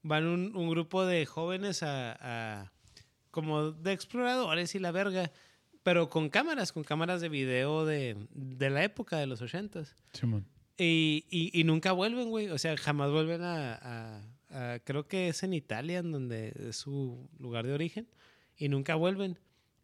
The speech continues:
Speaker 1: Y mandan a unos güeyes a buscarlos. Y cuando mandan a buscarlos, encuentran unas cintas. Unas cintas. Y las cintas, según la trama de la película, las cintas es, es este, o sea, la, la película son las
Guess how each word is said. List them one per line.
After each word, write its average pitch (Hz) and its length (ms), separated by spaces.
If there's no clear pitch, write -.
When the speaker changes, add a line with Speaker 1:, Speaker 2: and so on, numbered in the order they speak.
Speaker 1:
Y 156 100
mandan 143 520
a 139 120
unos 131 300
güeyes 143 320
a 147 60
buscarlos. 175 680
Y 160 100
cuando 151 240
mandan 156 240
a 208 60
buscarlos, 226 680
encuentran 151 440
unas 160 260
cintas. 180 560
Unas 151 260
cintas. 190 500
Y 160 120
las 147 240
cintas, 190 720
según 139 320
la 156 80
trama 170 280
de 175 60
la 185 140
película, 180 680
las 131 200
cintas 185 640
es, 135 420
es 135 220
este, 139 560
o 165 100
sea, 190 460
la, 190 680
la 180 540
película 294 760
son 180 200
las 196 280